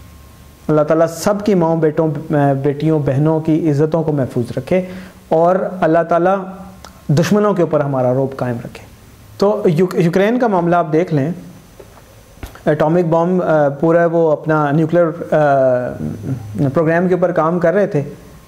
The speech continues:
Give up कर दिया उन्होंने। अब कहाँ हैं? अब आ जाएं, NATO वाले आ जाएं उनके मदद के लिए, अमेरिका आ जाए। अल्लाह का शुक्र है कि पाकिस्तान के पास atomic bomb है, पाकिस्तान के पास, अ,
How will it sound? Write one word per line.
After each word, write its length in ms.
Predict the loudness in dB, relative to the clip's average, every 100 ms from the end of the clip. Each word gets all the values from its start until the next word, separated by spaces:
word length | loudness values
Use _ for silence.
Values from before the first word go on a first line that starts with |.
| -4
Give 220 | 0 2
up 100 | 2
कर 180 | 0 0
दिया 180 | 2 0
उन्होंने। 280 | 0 -2 -4 -8 -20 -8 -4
अब 140 | -2
कहाँ 200 | 0 0
हैं? 340 | 0 -4 -12 -14 -20 -8 -2
अब 140 | 0
आ 120 | 2 2
जाएं, 240 | 2 0 -4 0
NATO 280 | 2 2 2
वाले 200 | 2 2
आ 120 | 2
जाएं 160 | 0
उनके 260 | -2 0 0
मदद 300 | 0 -2 -2
के 120 | -2
लिए, 320 | 0 0 -2 -2
अमेरिका 420 | 0 2 2 0
आ 60 | 2
जाए। 220 | 0 -2 -6 -16 -18 -20 -20 -20 -20 -20 -20 -20 -20 -20 -20 -20 -20 -20 -20 -20 -20 -20 -20 -20 -2
अल्लाह 280 | 2 2 2
का 100 | 0
शुक्र 360 | 0 0 2 2
है 80 |
कि 100 | 0
पाकिस्तान 500 | 0 0 0 -2 0 0
के 80 |
पास 180 | 0 -2
atomic 420 | 0 0 0 0
bomb 240 | 0 0 2
है, 180 | 2 2
पाकिस्तान 540 | -2 -2 -4 -2 -2
के 100 | -2
पास, 240 | 0 0 -2 -12 -14
अ, 80 | -2